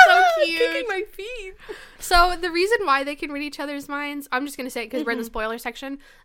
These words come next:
Speaker 1: the dragons that they have are a bonded pair, like, they're mates, and so because of that, they're all linked.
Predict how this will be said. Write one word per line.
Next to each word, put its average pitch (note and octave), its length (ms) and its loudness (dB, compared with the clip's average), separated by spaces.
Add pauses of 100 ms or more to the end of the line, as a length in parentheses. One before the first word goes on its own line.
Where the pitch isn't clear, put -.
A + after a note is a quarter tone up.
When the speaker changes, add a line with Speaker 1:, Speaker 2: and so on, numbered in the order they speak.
(220)
Speaker 1:
the D4 160 -2
dragons C#4 560 0
that F#4 140 -8
they C4 100 -4
have B3 420 -4
are B3 160 -2
a A#3 60 -6
bonded A3+ 460 -6
pair, G#3+ 360 -10
like, A3 200 -10
they're A3 120 -10
mates, G#3+ 600 -14 (340)
and C#4 160 -4
so D4+ 80 -8
because C#4+ 320 -6
of C#4 140 -10
that, B3+ 340 -4
they're A#3+ 400 -4
all A#3 440 -8
linked. F#4 600 -10